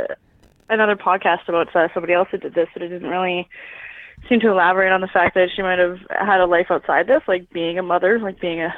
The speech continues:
functional member of society, you know, like having a family and going to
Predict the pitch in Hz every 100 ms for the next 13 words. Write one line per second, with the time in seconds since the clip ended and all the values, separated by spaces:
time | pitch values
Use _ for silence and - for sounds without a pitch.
0 | - 190 175 - 175 165 175 175 190 185
1 | 170 180 202 185 180 175 180 - - -
2 | - - - 208 190 185 - 185 180 180
3 | 185 196 185 180